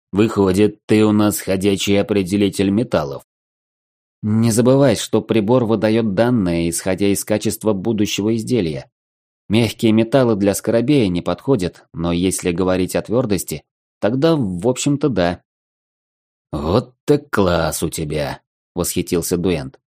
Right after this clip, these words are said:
«Макс будет в восторге,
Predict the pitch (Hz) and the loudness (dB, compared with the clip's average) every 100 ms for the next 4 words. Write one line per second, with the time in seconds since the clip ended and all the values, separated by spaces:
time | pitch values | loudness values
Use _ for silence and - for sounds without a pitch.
0 | _ _ _ _ - 85 113 117 110 - | _ _ _ _ -4 2 2 4 0 0
1 | 95 104 95 90 87 85 - - 98 87 | 2 4 2 0 0 0 0 0 2 2
2 | 82 71 | -4 -8